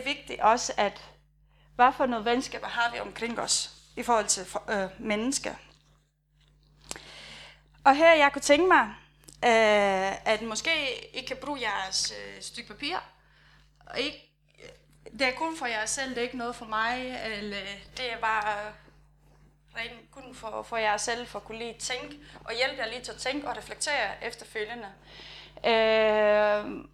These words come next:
at skrive, hvem er du bedste ven med? Selvfølgelig, når, når man er gift, så normalt, typisk, det siger man, at ægtefællen, de er bedste ven. Men selvfølgelig kan man også have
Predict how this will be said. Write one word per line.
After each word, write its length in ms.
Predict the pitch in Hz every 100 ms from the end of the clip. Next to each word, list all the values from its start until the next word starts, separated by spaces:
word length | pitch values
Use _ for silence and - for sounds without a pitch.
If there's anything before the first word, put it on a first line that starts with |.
| -
at 140 | 247
skrive, 560 | - 285 277 285 302 - _
hvem 340 | 226 269 285 285
er 120 | 240
du 260 | 233 233 247 - _ _ _ _
bedste 340 | 226 226 - 202
ven 220 | 202 220
med? 80 | 247 -
Selvfølgelig, 420 | - 240 269 269 247
når, 280 | 233 226 233
når 140 | 233
man 140 | 226 208
er 100 | -
gift, 180 | 277 277
så 280 | 254 240 247 - - - - - _ _ _ _
normalt, 600 | 233 214 180 180 269 - - - -
typisk, 640 | - 185 233 285 - -
det 80 | 226
siger 260 | 233 247 202
man, 220 | 190 -
at 320 | - - - -
ægtefællen, 640 | 214 220 - 185 180 170
de 180 | 202 202 -
er 480 | 180 175 175 185 - - - _ _ _ _ _ _ _
bedste 300 | 208 196 208
ven. 180 | 175 180 - _ _ _ - - _ _ _ _
Men 200 | 226 233
selvfølgelig 600 | 226 220 277 262 214 185
kan 120 | 220
man 140 | 220 208
også 280 | 220 220 -
have 220 | 190